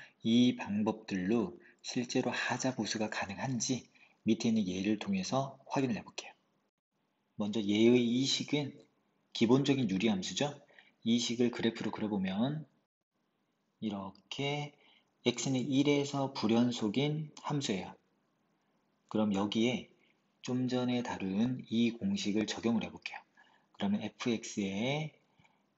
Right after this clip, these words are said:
분모가 지금 X 빼기 일이니까 X 빼기 일의 제곱을 곱해주면 되겠죠? 그러면 X가 일이 아닐 때는 여기에 X 빼기 일의 제곱이 곱해지니까 그냥 X 빼기 일이 되고요.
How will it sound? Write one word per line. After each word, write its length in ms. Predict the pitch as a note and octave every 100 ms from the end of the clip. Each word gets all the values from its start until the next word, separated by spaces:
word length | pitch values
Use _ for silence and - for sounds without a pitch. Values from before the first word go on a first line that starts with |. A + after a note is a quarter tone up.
| _ _
분모가 480 | - A#2+ C3 C3 B2+
지금 320 | - G2+ G#2
X 280 | G2 - -
빼기 160 | A#2 A#2
일이니까 720 | B2 B2+ A2 - - C3 C3 - - -
X 320 | G#2+ - C3
빼기 220 | B2 B2
일의 340 | A#2 A#2+ B2
제곱을 440 | - - G#2+ C3 C3
곱해주면 380 | G#2 G2 G2 F#2
되겠죠? 400 | F2+ F2+ C3 C3+ _ _ _ _ _ _ _ _ _
그러면 420 | G2+ G2 G#2+ C3+ - - _ -
X가 300 | A#2+ - A#2+
일이 260 | C3+ D#3+
아닐 220 | A2+ G2 F#2
때는 440 | F#2+ A#2+ - - - _ _
여기에 720 | F#2+ F#2+ G#2+ A#2 A#2 A#2 A#2+ A#2
X 260 | G#2+ - -
빼기 180 | A#2 A2+
일의 160 | A2
제곱이 400 | G#2 G2+ A#2 A2
곱해지니까 920 | - - G2 F#2 F2+ F#2 F#2 B2 D3 - _ _
그냥 320 | G2 A2+ C3+ - _ -
X 360 | G#2 - B2
빼기 340 | B2 A#2+ B2 -
일이 220 | C#3 C#3+
되고요. 640 | G2 F#2 F#2 F#2 B2+ D3